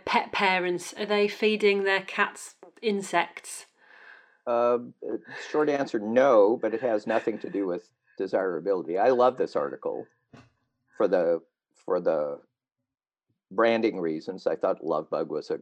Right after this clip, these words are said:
Speaker 2: great name for this, but it's also, um, insects are not an approved protein ingredient for, uh, pets in the U S.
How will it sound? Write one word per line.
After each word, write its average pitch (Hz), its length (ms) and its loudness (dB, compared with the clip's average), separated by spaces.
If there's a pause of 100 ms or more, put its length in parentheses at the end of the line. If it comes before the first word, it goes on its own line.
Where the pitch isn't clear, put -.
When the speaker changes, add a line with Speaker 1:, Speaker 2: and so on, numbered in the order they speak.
(220)
Speaker 2:
great - 320 -8
name 60 280 -16
for - 60 -16
this, - 380 -12 (240)
but 95 280 2 (320)
it's - 200 -2
also, 123 580 4 (540)
um, 92 420 0 (1700)
insects 135 680 0 (100)
are 101 120 2
not 110 580 0 (140)
an 95 140 -6
approved 110 800 2
protein 104 720 -2
ingredient 90 880 -6 (840)
for, 87 560 0 (420)
uh, 87 80 -6 (100)
pets - 440 -2
in 87 140 -8
the 76 80 -12
U 73 200 -6
S. 50 460 -12